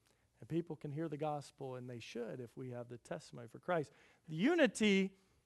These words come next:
is not around methods. Unity is around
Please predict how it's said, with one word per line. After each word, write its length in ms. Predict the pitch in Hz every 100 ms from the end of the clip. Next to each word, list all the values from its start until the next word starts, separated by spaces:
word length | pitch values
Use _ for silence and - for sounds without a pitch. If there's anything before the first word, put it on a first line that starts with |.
| _
is 160 | 160 151
not 200 | 190 175
around 320 | 175 165 160
methods. 520 | 190 240 - 147 127
Unity 500 | 156 233 233 - 165
is 120 | 143 131
around 380 | 143 135 135